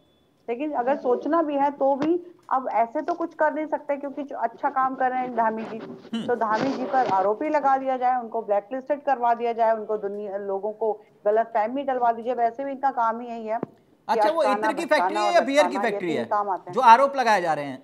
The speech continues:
Speaker 2: आपने पता किया कुछ, इत्र की है या beer की फैक्ट्री है?
Speaker 1: नहीं, beer की तो नहीं है सर, और इत्र के बारे में भी अभी मुझे कुछ confirm नहीं है,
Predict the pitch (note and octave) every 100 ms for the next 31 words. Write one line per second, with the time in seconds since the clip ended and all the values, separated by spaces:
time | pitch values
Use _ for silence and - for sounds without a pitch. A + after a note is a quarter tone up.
0 | F3 G#3 A3+ B3+ A3+ C#4 C#4 D#4+ B3+ -
1 | - - G3 C4 D4 D4+ D#4+ E4 A3+ B3+
2 | A3+ F#3+ D3+ - A#2 A2 - - _ _
3 | - - C#4 B3+ - _ _ _ _ G#3+
4 | B3+ C#4+ C4 D4 D4 C4 G3 D#3 D#3 D#3+
5 | - - - - G3 G3+ A#3+ A#3+ A#3+ C4+
6 | B3+ A#3 A#3+ A#3+ B3 A#3 A#3 G#3+ G#3+ G#3+
7 | G#3 G3 F3+ E3 D3 C#3+ C#3